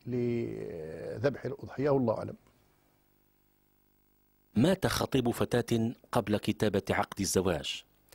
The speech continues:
Speaker 2: فهل هي مطالبة بالعدة الشرعية حدادا عليه، علما أن الفاتحة قرأت أثناء خطبتهما؟
Speaker 1: هذه،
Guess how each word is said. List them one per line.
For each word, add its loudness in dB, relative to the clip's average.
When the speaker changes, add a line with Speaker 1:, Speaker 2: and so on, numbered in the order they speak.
Speaker 2:
فهل 0
هي 0
مطالبة 0
بالعدة 0
الشرعية 0
حدادا 2
عليه، 0
علما 2
أن 0
الفاتحة 0
قرأت -2
أثناء -4
خطبتهما؟ -2
Speaker 1:
هذه، 4